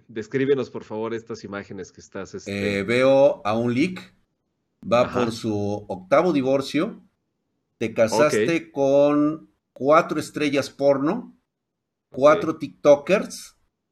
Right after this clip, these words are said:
Speaker 2: Y
Speaker 1: Que, por
Speaker 2: este,
Speaker 1: cierto,
Speaker 2: yo
Speaker 1: les tengo que decir algo. A ver, en ese futuro, Drac, ¿las tiktokers se mueven en la cama como se mueven en los videos?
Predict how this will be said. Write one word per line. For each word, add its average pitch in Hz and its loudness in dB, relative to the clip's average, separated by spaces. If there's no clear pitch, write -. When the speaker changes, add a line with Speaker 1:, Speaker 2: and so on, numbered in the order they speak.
Speaker 2:
Y 107 -4
Speaker 1:
Que, 147 2
por 98 2
Speaker 2:
este, 98 0
Speaker 1:
cierto, 147 2
Speaker 2:
yo 143 0
Speaker 1:
les 139 -4
tengo 196 0
que 165 -6
decir 139 -2
algo. 123 -6
A 123 -4
ver, 131 -4
en 123 -8
ese 180 -4
futuro, 151 -8
Drac, 147 -8
¿las 131 -10
tiktokers 190 -8
se 123 -10
mueven 143 -4
en 107 -6
la 101 -8
cama 131 -8
como 101 -12
se 107 -14
mueven 117 -6
en 90 -6
los 85 -10
videos? 90 -8